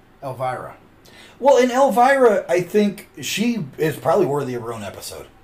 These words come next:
Speaker 1: Yeah, I guess, yeah.
Speaker 2: You know, we, we could, we could go into
Speaker 1: We
Speaker 2: to
Speaker 1: do Elvira. We could do fucking, um, Rhonda Sykes and Gilbert Gottfried, 'cause they had their own horror-esque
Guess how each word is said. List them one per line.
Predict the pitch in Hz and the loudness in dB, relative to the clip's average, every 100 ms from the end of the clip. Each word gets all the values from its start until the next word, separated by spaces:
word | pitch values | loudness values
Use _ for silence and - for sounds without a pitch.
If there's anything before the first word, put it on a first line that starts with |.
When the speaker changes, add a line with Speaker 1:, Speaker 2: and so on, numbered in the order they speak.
| - | -14
Speaker 1:
Yeah, | 127 120 120 123 | -10 -10 -10 -14
I | 131 | -18
guess, | - - | -18 -12
yeah. | 139 127 | -10 -4
Speaker 2:
You | 165 | 0
know, | 147 | 0
we, | 143 170 | 2 0
we | 160 180 | 0 0
could, | 170 131 143 | 0 -4 -6
we | 165 | -6
could | 139 | -2
go | 147 147 | 0 0
into | 139 127 | -2 -8
Speaker 1:
We | 120 - | -10 -8
Speaker 2:
to | 185 | -4
Speaker 1:
do | 180 180 | 0 0
Elvira. | 165 151 160 170 175 165 | -2 -2 0 0 -2 -6
We | 160 | -8
could | 165 151 | -10 -8
do | 160 151 143 | -6 -8 -8
fucking, | 151 139 143 139 135 | -10 -10 -10 -10 -10
um, | 131 127 120 120 - 127 | -10 -10 -12 -14 -16 -10
Rhonda | 147 156 | -8 -6
Sykes | 151 160 151 156 - - | -6 -6 -6 -8 -12 -12
and | 139 135 131 123 - | -12 -10 -14 -16 -8
Gilbert | 180 185 180 | -6 -6 -6
Gottfried, | 208 226 139 123 | -8 -8 -12 -14
'cause | 139 | -12
they | 170 | -6
had | 170 | -6
their | 170 180 | -4 -2
own | 185 185 - - - - - - - | 0 -2 -8 -16 -20 -20 -20 -20 -18
horror-esque | - 208 196 180 180 170 | -4 -2 0 -2 -2 -4